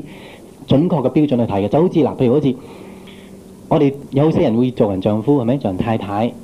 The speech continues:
咁你而家做緊人哋嘅仔女啦，係咪？肯定啦，嚇，邊個唔係做人仔女嘅？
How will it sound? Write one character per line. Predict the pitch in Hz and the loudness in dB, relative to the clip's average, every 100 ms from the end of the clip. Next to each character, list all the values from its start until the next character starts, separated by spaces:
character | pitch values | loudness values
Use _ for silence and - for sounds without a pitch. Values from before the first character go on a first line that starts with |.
| - | -4
咁 | - | 0
你 | 135 101 92 | 0 0 -2
而 | |
家 | - 117 | -2 0
做 | 101 | 0
緊 | |
人 | 117 101 | -2 0
哋 | 98 | -2
嘅 | 107 | -2
仔 | 92 | 0
女 | 117 110 117 | 2 2 2
啦， | 123 | 0
係 | 110 | -2
咪？ | 107 | -2
肯 | 117 104 113 | -2 -2 -2
定 | 104 | -2
啦， | 117 117 | -2 -4
嚇， | 107 117 | -4 -2
邊 | 131 135 | 0 0
個 | |
唔 | 98 | 0
係 | 104 | -2
做 | 92 | -2
人 | 98 | -2
仔 | 90 104 | -2 0
女 | 101 | 0
嘅？ | 98 | -2